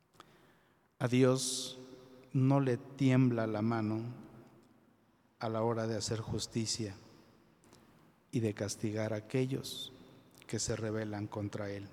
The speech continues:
Si bien por su gracia y su misericordia aún sigue dando oportunidad a los rebeldes, no pensemos que no puede castigar y destruir en cualquier momento a los impíos.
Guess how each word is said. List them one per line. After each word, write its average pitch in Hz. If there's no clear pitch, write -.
Si -
bien 175
por 175
su 160
gracia 170
y 127
su -
misericordia 147
aún 165
sigue 190
dando 190
oportunidad 151
a 160
los 147
rebeldes, 160
no 131
pensemos 131
que 127
no 123
puede 131
castigar 127
y 123
destruir 123
en 127
cualquier 127
momento 127
a 117
los 117
impíos. 117